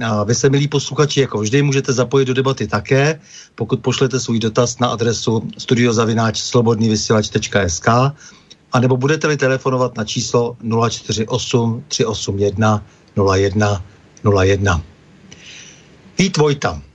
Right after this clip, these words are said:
sinolog, etnolog, tlumočník a právník, zakladatel Institutu pro současnou Čínu, žák mistra Čchen Xiao Wanga.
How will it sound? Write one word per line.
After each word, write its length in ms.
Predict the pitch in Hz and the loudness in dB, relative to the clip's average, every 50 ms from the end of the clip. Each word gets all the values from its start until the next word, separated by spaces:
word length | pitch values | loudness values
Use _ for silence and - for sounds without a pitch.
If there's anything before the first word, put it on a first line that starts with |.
| _ _ _ _ _ _ _ _ _ - | _ _ _ _ _ _ _ _ _ -12
sinolog, 760 | - - - 160 165 180 185 180 175 170 170 160 147 - - - - _ _ - | -6 -2 2 2 4 4 4 2 2 2 0 -2 -4 -8 -18 -20 -20 _ _ -4
etnolog, 600 | 127 135 139 - 156 156 151 151 147 147 143 147 - _ - - | -2 -2 -2 0 0 2 2 2 2 0 -2 -4 -8 _ -8 -4
tlumočník 640 | - 123 131 139 139 139 - - - 139 127 - | -2 0 2 0 0 -2 -4 -4 -4 -4 -4 -4
a 80 | - - | -6 -8
právník, 720 | - - - 117 127 135 139 131 127 135 139 135 123 - _ _ _ - - _ _ - | -4 -2 0 2 2 2 2 0 0 0 -2 -2 -4 -8 _ _ _ -20 -20 _ _ -12
zakladatel 580 | 117 98 120 117 - 147 139 135 - 143 131 123 | -8 -6 -4 0 0 0 0 0 0 -2 -2 0
Institutu 560 | 143 131 127 - - 131 - 139 - - 123 | 0 -2 -2 -2 -2 -2 -2 0 0 0 0
pro 160 | 107 120 110 | 0 0 -2
současnou 580 | 104 - 120 127 123 - - 117 - - 98 87 | 0 0 0 0 0 0 0 -2 -2 -4 -8 -6
Čínu, 580 | 80 - - 123 117 117 117 123 123 120 113 120 - _ _ _ _ - | -6 -4 -2 0 0 2 2 2 2 0 -2 -6 -12 _ _ _ _ -4
žák 480 | 107 98 117 120 131 139 151 147 - | 0 2 2 4 4 2 0 -2 -4
mistra 460 | 110 107 110 107 - - - 123 131 | -4 -4 -2 -4 -4 -2 -2 0 0
Čchen 420 | 135 - - - - - 107 107 120 | 0 -2 -6 -6 -2 0 0 0 0
Xiao 420 | 110 - - 123 120 120 131 127 | -2 -2 0 0 2 2 2 2
Wanga. 500 | 117 104 101 98 98 98 - - 87 - | 2 0 0 -2 -2 -4 -4 -6 -6 -8